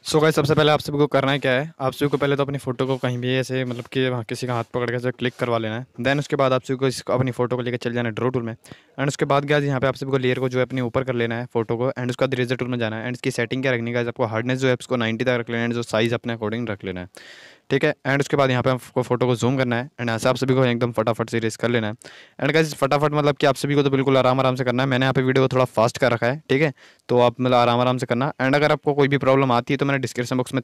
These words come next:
तीन वीडियो की लिंक दे रखी है बैकग्राउंड रेस के ऊपर, तो आप उनमें से कोई सी भी वीडियो को वॉच कर लेना, आपको ईजीली कुछ ना कुछ हेल्प मिल ही जाएगी उनमें से,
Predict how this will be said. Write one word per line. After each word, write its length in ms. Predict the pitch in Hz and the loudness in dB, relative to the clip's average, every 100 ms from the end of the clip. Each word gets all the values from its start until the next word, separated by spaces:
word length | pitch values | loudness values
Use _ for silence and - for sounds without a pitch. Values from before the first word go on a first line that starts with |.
| - | -2
तीन 180 | 123 | 0
वीडियो 200 | 127 131 | 0 0
की 60 | 127 | 0
लिंक 240 | 117 123 | 0 -2
दे 120 | 135 127 | 0 0
रखी 300 | 117 - 120 | -2 -2 -2
है 120 | 135 - - _ 113 | -2 -8 -20 _ 0
बैकग्राउंड 400 | 117 117 123 120 | 2 2 0 0
रेस 180 | 123 | 0
के 100 | - | 0
ऊपर, 240 | 117 120 147 | 0 0 -2
तो 180 | - 135 | 2 2
आप 120 | 131 | 2
उनमें 180 | 135 127 | -2 -2
से 80 | 135 | 0
कोई 180 | 127 | -2
सी 120 | 123 127 | -2 -2
भी 80 | |
वीडियो 220 | 131 127 131 | -2 0 0
को 60 | |
वॉच 240 | 110 113 - | 2 0 0
कर 100 | 135 | 0
लेना, 260 | 117 127 170 | 0 -2 -4
आपको 220 | 120 - | -6 -2
ईजीली 320 | 120 113 131 160 _ - _ _ - | -2 0 -2 -4 _ -20 _ _ -6
कुछ 140 | 131 | -2
ना 100 | 131 | 0
कुछ 160 | 127 117 | 0 0
हेल्प 160 | 117 | -2
मिल 160 | 110 113 | 0 2
ही 60 | |
जाएगी 220 | 127 120 117 | 2 2 0
उनमें 180 | 110 | -2
से, 140 | 110 | -4